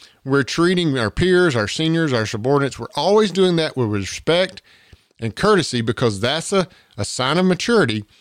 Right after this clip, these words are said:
And it allows these commands or these, these orders that we would give, e-, even our opinions that we would express,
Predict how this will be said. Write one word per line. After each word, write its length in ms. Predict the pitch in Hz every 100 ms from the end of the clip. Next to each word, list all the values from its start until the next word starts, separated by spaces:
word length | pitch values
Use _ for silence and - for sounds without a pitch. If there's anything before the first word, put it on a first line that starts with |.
| - _ _ -
And 120 | 143
it 120 | 143
allows 560 | 131 120 127 185 226 190
these 240 | 175 175
commands 720 | - 143 123 175 156 107 101 120
or 240 | 117 120
these, 260 | 120 123 - - _ _ _
these 260 | - 123 131
orders 460 | - 151 202 175 123
that 120 | 120
we 100 | 120
would 80 | 110
give, 220 | 110 101 -
e-, 140 | 185 196
even 240 | 208 220
our 220 | 185 147
opinions 580 | 120 - 208 214 127 110
that 160 | 131 123
we 140 | 131
would 260 | 123 107 - _ _ -
express, 840 | 120 - - 170 202 139 107 -